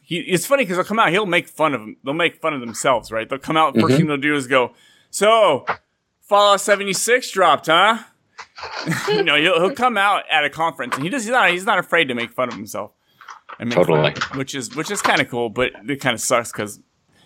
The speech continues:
Speaker 1: just makes them seem like they can fuck up. Who thought that that was a good idea? <laughs>
Speaker 2: Some people love it, man. Some people really do.
Speaker 1: Yeah, I guess, I guess. 'Cause I, I thought Elder Scrolls Online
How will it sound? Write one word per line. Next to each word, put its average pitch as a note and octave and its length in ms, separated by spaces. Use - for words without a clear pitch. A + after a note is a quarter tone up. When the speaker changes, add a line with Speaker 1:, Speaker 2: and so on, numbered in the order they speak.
Speaker 1:
just - 180
makes A2+ 220
them A2 100
seem A2+ 180
like A2 200
they A#2+ 80
can G#2 160
fuck A#2 320
up. G#2+ 180
Who G#3 140
thought D3 440
that G2 180
that G2+ 140
was G2+ 120
a - 60
good G2 140
idea? D#2 340
<laughs> - 320
Speaker 2:
Some C#3+ 200
people F#3 200
love E3 160
it, E3 60
man. A#2+ 360
Some - 180
people D3+ 180
really C3 220
do. B2 180
Speaker 1:
Yeah, A#2+ 180
I C#3 100
guess, G#2+ 460
I A#2 100
guess. G2+ 400
'Cause D3 140
I, F3 200
I G3 40
thought A#3 300
Elder E3 220
Scrolls D3+ 340
Online D3 600